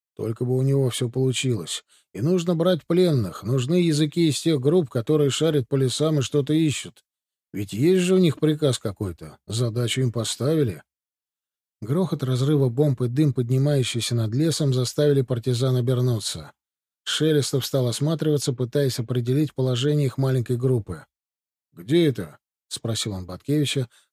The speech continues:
хотя уже и сам понял, что бомбят тот участок леса, где ночью приземлялся У два. «Засекли, гады!» — буркнул Иван. «Опять площадку в новом месте готовить придется. Аэродром?»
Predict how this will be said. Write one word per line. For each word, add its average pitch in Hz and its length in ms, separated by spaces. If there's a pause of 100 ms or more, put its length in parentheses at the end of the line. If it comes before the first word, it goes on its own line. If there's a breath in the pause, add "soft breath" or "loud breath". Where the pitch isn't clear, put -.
хотя 147 240
уже 151 220
и 147 40
сам 160 320
понял, 147 340
что 123 160
бомбят 139 460
тот 143 200
участок 127 500
леса, 143 460 (240 soft breath)
где 135 240
ночью 170 340
приземлялся 143 680
У 135 140
два. 127 420 (840)
«Засекли, 143 800
гады!» — 143 600 (180)
буркнул 147 540
Иван. 107 240 (500)
«Опять 156 460
площадку 143 600
в 139 60
новом 143 280
месте 135 340
готовить 123 480
придется. 113 680 (600)
Аэродром?» 110 720